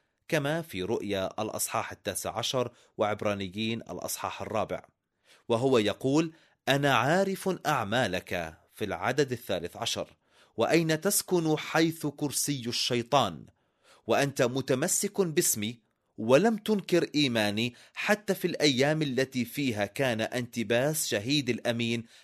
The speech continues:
الذي قتل عندكم حيث الشيطان يسكن."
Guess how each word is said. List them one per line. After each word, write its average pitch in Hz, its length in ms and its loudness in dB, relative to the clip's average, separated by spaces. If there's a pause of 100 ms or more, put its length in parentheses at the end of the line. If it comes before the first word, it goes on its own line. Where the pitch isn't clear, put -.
(140)
الذي 123 340 2
قتل 180 540 2
عندكم 107 680 0 (260)
حيث 160 560 -2
الشيطان 123 800 -2
يسكن." 101 480 -4